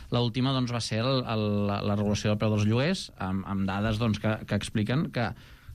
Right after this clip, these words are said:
com a mínim, i en això sí que hi ha, hi ha consens, si no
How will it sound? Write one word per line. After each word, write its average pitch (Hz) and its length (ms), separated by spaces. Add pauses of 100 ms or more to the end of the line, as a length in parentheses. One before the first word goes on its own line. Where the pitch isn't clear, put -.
(200)
com 139 220
a 123 100
mínim, 160 240
i 135 80
en 117 140
això 110 180
sí 151 100
que 127 120
hi - 20
ha, 113 140 (160)
hi 110 260
ha 107 80
consens, 120 400
si 127 100
no 113 120